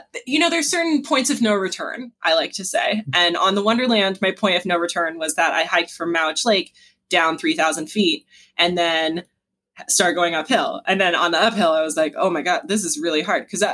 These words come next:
Speaker 1: downhill's easy. And so then
Speaker 2: Mm-hmm.
Speaker 1: I thought, if I turn around right now, I have to go
Speaker 2: Gotta go
Speaker 1: back
Speaker 2: back
Speaker 1: up
Speaker 2: up.
Speaker 1: that <laughs> hill that I just came down. And that really kept me from quitting the first day. Um, 'cause I
Speaker 2: Oh,
Speaker 1: definitely
Speaker 2: okay.
Speaker 1: considered <laughs> it.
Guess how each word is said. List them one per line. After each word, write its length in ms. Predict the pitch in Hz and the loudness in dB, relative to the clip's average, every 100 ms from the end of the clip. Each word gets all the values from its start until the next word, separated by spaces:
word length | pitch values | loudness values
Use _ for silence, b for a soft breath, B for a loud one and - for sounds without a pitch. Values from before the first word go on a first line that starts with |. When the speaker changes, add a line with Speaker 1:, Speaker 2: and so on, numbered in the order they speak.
| - | -2
Speaker 1:
downhill's 440 | 240 277 202 151 185 | 0 0 0 0 0
easy. 340 | 214 - - B B - | -2 -4 -14 B B 4
And 200 | 180 180 | 4 0
so 200 | 190 196 175 | 2 0 4
then 300 | 240 208 180 | 4 4 2
Speaker 2:
Mm-hmm. 80 | - | 2
Speaker 1:
I 160 | 170 170 | 0 0
thought, 380 | 180 160 - - _ _ _ _ _ _ | 0 0 -2 -8 _ _ _ _ _ _
if 120 | - 226 | 0 2
I 80 | |
turn 240 | 180 220 208 | 2 2 0
around 380 | 170 175 254 185 | 2 2 2 -2
right 180 | 143 | -4
now, 380 | - - - 190 _ _ - | -6 -6 -6 -10 _ _ -2
I 120 | 196 | 0
have 100 | 247 | 0
to 60 | 233 | -2
go 160 | 175 | -4
Speaker 2:
Gotta 260 | 147 160 156 | 0 2 2
go 20 | |
Speaker 1:
back 20 | |
Speaker 2:
back 100 | 180 | 2
Speaker 1:
up 80 | 196 | 2
Speaker 2:
up. 140 | 190 285 | 2 2
Speaker 1:
that 80 | |
<laughs> 60 | - | 2
hill 140 | 453 | 2
that 420 | - 523 - 508 - | 2 2 2 2 0
I 60 | - | -4
just 320 | - - - | -6 -4 -4
came 240 | 285 247 | -4 -4
down. 240 | 247 330 - B B B | -4 -4 -4 B B B
And 160 | - 233 | 0 2
that 200 | 262 311 | 4 2
really 220 | 226 277 262 | 2 0 0
kept 300 | 240 226 220 | 0 -2 -2
me 100 | 202 | -4
from 160 | 170 165 | -6 -4
quitting 260 | 214 185 | -2 -2
the 80 | 156 | -4
first 320 | 170 160 - | -8 -8 -6
day. 280 | 180 165 220 - b b b _ - | -4 -4 -6 -12 b b b _ -2
Um, 680 | 175 175 170 160 156 151 180 _ _ _ _ - | 2 2 2 0 -4 -6 -8 _ _ _ _ -2
'cause 120 | 240 | 2
I 80 | 220 | 2
Speaker 2:
Oh, 40 | |
Speaker 1:
definitely 360 | 233 214 220 262 | 2 0 -2 -4
Speaker 2:
okay. 120 | 254 | -2
Speaker 1:
considered 380 | 220 131 - - | 0 2 2 0
<laughs> 180 | 294 - | 0 0
it. 180 | 247 | -4